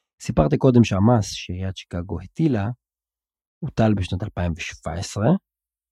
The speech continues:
ושימו לב, הוא מאוד דומה לחוק השקיות הישראלי משנת אלפיים ושש עשרה. החוק הישראלי מחייב לגבות לפחות עשר אגורות על שקית, אה, פלסטיק דקה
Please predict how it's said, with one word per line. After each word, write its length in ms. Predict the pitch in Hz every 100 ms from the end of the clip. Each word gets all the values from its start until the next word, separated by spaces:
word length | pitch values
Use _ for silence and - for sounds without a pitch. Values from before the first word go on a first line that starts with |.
| _ 151
ושימו 340 | 135 - 151 139
לב, 180 | 175
הוא 120 | 135 117
מאוד 240 | 120 160
דומה 200 | 143 151
לחוק 360 | 127 104 139 131
השקיות 420 | - 110 123 120
הישראלי 580 | 101 - 107 104 156 151
משנת 300 | 117 - 110
אלפיים 340 | 101 104 95
ושש 220 | 90 95
עשרה. 240 | 87 - _ _ _ _ _ _ _ _
החוק 180 | - 98
הישראלי 400 | 92 - 107 185
מחייב 300 | 147 - 113
לגבות 340 | 101 92 98 98
לפחות 360 | - - 92
עשר 260 | 95 - 90
אגורות 400 | 92 139 185 160
על 80 | 90
שקית, 520 | - - - - -
אה, 160 | - 101 _ _ _ _
פלסטיק 380 | 90 95 - -
דקה 240 | - -